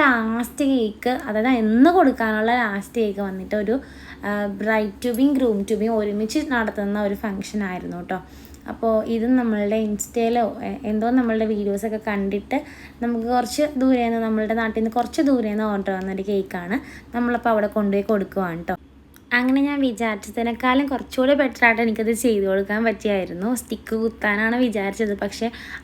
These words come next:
ആ ഒരു സ്റ്റാച്ചു വെച്ചപ്പോഴേക്കും അത്, ഉം, മൊത്തത്തിൽ പ്ലാൻ മാറി. അതിൻ്റെ ഡിസൈൻ അങ്ങനെ ആയിട്ടോ. അങ്ങനെ നല്ല മഴയത്ത്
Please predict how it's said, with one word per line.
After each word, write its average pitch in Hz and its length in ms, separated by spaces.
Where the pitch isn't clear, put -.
ആ - 20
ഒരു 214 160
സ്റ്റാച്ചു 208 480
വെച്ചപ്പോഴേക്കും 202 640
അത്, 185 180
ഉം, 196 140
മൊത്തത്തിൽ 208 460
പ്ലാൻ 196 220
മാറി. 185 240
അതിൻ്റെ 214 300
ഡിസൈൻ 214 400
അങ്ങനെ 185 340
ആയിട്ടോ. 160 280
അങ്ങനെ 254 340
നല്ല 208 500
മഴയത്ത് 208 420